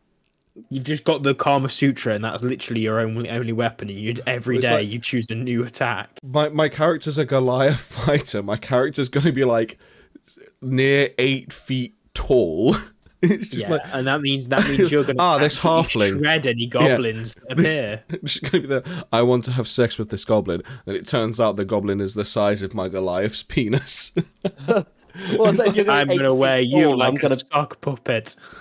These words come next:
Speaker 1: <laughs>
Speaker 2: You're gonna come
Speaker 3: I,
Speaker 2: up to my
Speaker 3: yeah.
Speaker 2: shin, Ollie.
Speaker 3: I was gonna say, well, I'm gonna be a halfling, so.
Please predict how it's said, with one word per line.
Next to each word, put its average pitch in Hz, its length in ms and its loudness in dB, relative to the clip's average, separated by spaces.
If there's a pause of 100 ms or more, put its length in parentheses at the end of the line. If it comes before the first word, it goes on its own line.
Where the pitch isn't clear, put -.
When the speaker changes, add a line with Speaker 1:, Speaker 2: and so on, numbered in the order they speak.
(140)
Speaker 1:
<laughs> - 1800 -10
Speaker 2:
You're 170 220 4
gonna 220 160 2
come 175 120 4
Speaker 3:
I, 190 60 4
Speaker 2:
up 170 60 -2
to 175 80 -4
my 151 80 4
Speaker 3:
yeah. 127 220 6
Speaker 2:
shin, 151 200 4
Ollie. 113 340 2 (2500)
Speaker 3:
I - 40 2
was 151 120 4
gonna 156 200 6
say, 156 260 4
well, 160 160 6
I'm 156 100 4
gonna 175 140 6
be 165 80 6
a 139 60 2
halfling, 151 760 0
so. - 300 -16